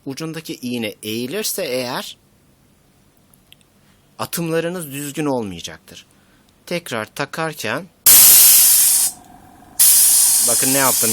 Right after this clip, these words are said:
geriye doğru çektim. Neden? Çünkü takarken şey olabilir. Kapatalım.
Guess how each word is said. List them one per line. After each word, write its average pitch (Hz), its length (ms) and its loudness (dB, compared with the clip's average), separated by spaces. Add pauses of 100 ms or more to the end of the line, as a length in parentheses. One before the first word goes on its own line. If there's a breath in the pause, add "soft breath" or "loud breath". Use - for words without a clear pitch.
geriye 127 300 6
doğru 127 240 4
çektim. 117 480 2 (960)
Neden? 135 340 2
Çünkü 147 400 -2 (180)
takarken 151 600 2 (1080)
şey 135 240 2
olabilir. 123 540 2 (1300)
Kapatalım. 110 560 -6